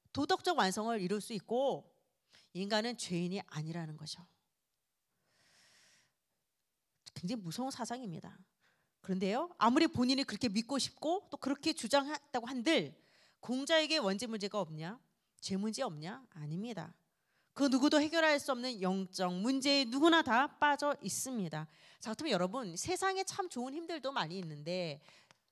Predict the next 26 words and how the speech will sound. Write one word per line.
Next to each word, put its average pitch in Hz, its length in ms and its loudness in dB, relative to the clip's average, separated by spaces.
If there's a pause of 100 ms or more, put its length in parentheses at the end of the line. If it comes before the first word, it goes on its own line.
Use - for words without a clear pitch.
(120)
세상은요, 277 760 -6 (140)
굉장히 381 320 -6
많은 202 440 -2 (160)
한계를 392 560 -6
갖고 208 280 -10
있습니다. 160 640 -12 (920)
일단 269 160 -4
세상은 381 340 0
어떤 277 280 -4
한계가 262 280 -6
있으면, 185 240 -8
여러분, 170 340 -8 (160)
시간적인 415 720 0
한계가 302 380 -4
있어요. 151 340 -10 (460)
시간적인 359 560 -6
한계가 254 320 -10
있습니다. - 400 -16
그래서 - 180 -12
시편 233 580 -2 (440)
구십 294 300 -4
편 330 240 4
십 - 200 -6
절 349 200 0
말씀이 202 340 -2
뭐죠? 170 400 -8